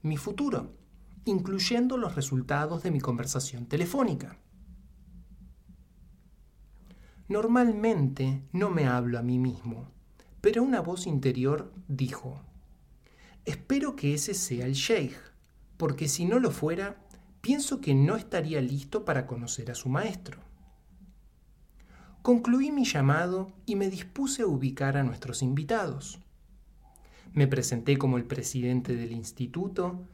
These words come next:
y les di la bienvenida. Para mi gran alivio, el hombre que había visto desde mi oficina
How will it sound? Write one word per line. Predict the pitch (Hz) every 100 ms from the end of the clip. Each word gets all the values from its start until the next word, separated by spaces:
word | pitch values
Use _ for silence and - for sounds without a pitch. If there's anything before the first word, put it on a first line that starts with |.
| -
y | - 247
les | 240 -
di | 131
la | 117
bienvenida. | 117 117 147 202 165 92 - - - - - - - - -
Para | 143 127
mi | 123 123
gran | 127 131
alivio, | 120 123 180 147 127 127 127 - - - -
el | 202 233
hombre | 269 254 247
que | 226 139
había | 135 160
visto | 135 170 - - 147
desde | 127 123 120
mi | 117
oficina | - 135 - 151 156 156 175